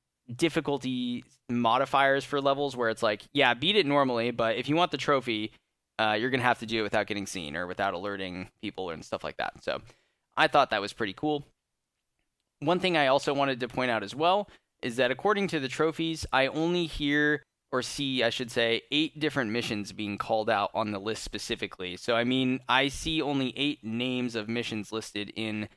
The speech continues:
trophies that ask you to do a specific task in a specific mission. So that either means there's only campa-, only eight campaign missions, or that there are more missions in the campaign that don't have any trophies associated with them.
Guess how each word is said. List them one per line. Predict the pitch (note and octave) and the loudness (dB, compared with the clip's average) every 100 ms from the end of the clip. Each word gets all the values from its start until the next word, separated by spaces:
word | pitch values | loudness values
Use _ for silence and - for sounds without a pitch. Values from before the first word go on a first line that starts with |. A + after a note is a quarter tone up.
| _ _ - | _ _ -2
trophies | - E3 D#3+ | 0 2 2
that | C3+ C3 | 2 4
ask | B2+ C3 - | 4 2 0
you | C3+ | -2
to | A#2+ | -2
do | A2+ A#2 | -2 -4
a | |
specific | A2 - - A2+ G#2+ | -4 -8 -8 -6 -4
task | B2 A2 G#2+ - - | -2 0 0 -6 -6
in | B2 | -4
a | G2+ | -4
specific | - A2+ - G#2+ | -6 -6 -6 -6
mission. | F#2+ G2 - A#1 - _ _ _ _ _ _ - | -8 -6 -6 -8 -12 _ _ _ _ _ _ 0
So | D#3+ C#3+ C3+ - _ _ _ _ _ _ _ _ - | 4 4 4 -2 _ _ _ _ _ _ _ _ 0
that | D#3+ F#3 | 4 4
either | F#3+ F#3 | 4 4
means | F3+ F#3+ | 4 2
there's | D#3 D3 | 2 0
only | C#3 E3 E3 | 2 2 2
campa-, | C#3+ D#3 D3 C#3+ D3 - | 0 -2 0 -2 -6 -2
only | D3+ D3+ C#3+ | 0 2 0
eight | B2 D#3+ - | -2 -4 -4
campaign | - C#3+ A#2+ B2+ D3 | -2 -2 -2 -2 -2
missions, | F#3+ G3+ A#3 A#3+ A3+ - | -2 -4 -4 -4 -6 -2
or | C#3+ D3 | 0 2
that | C#3 B2+ | 0 2
there | C3+ C3+ | 4 4
are | A#2+ B2 | 4 4
more | B2 E3 F3 E3 D3 | 2 2 4 4 2
missions | B2+ C3 B2+ A#2+ | 0 -2 -2 -4
in | A#2+ | -4
the | A2+ | -4
campaign | B2 A#2 A#2 A#2+ | -4 -4 -2 -2
that | A2 G#2+ | -2 -2
don't | A#2 | -2
have | A2 G#2+ - | 0 -2 -2
any | B2 A#2+ A2+ | -4 -2 -4
trophies | - A#2 A2 A2 | -2 -4 -4 -8
associated | F2+ - C3+ - D3 C#3+ | -8 -4 -4 -2 -2 -2
with | C3+ C#3 | -4 -4
them. | C#3+ C#3 C#3 | -2 -2 -4